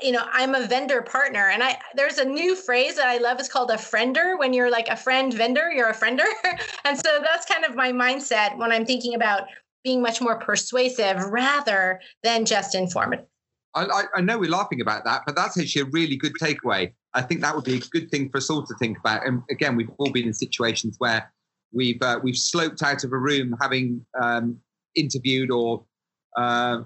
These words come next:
Speaker 2: or been interviewed or run a sales meeting and, uh, and kind of thought, "Oh, gosh, I hope that never happens to me again." Now, uh, you mentioned mis-, mistakes, Terry.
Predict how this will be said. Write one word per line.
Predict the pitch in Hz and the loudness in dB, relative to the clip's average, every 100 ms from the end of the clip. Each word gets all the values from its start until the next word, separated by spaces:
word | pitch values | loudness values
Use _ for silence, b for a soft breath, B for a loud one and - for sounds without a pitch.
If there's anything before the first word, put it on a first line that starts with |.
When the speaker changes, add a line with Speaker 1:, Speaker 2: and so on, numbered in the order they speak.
| - | -4
Speaker 2:
or | 131 123 | -4 0
been | 185 175 | 0 2
interviewed | 151 143 139 135 135 139 - | 2 -2 -2 0 2 0 0
or | 131 127 123 _ _ _ _ _ _ | 0 0 -2 _ _ _ _ _ _
run | 147 143 | -2 -2
a | |
sales | 131 151 135 | 0 0 0
meeting | 127 131 127 127 123 | 0 0 0 -2 0
and, | 123 120 117 b b b _ | 0 0 -2 b b b _
uh, | 123 123 117 123 | 0 0 0 0
and | 120 113 107 _ - | 0 0 -4 _ -4
kind | 123 | -4
of | 110 | -2
thought, | 127 113 | -2 -2
"Oh, | - | -2
gosh, | 123 117 | -2 0
I | 117 117 | -2 0
hope | 123 | -2
that | 120 | -2
never | 120 117 | -2 -2
happens | 120 113 - | -4 -4 -6
to | |
me | 117 120 | -2 -2
again." | 117 123 117 120 - _ - | 0 -2 -2 -6 -14 _ -4
Now, | 185 160 - | -2 0 0
uh, | 175 | 0
you | 170 175 | 0 0
mentioned | 165 214 202 196 | 0 -2 0 2
mis-, | 170 165 170 | 2 0 0
mistakes, | 156 - 160 123 - - _ | 0 0 0 0 -4 -14 _
Terry. | 110 98 92 | 0 0 0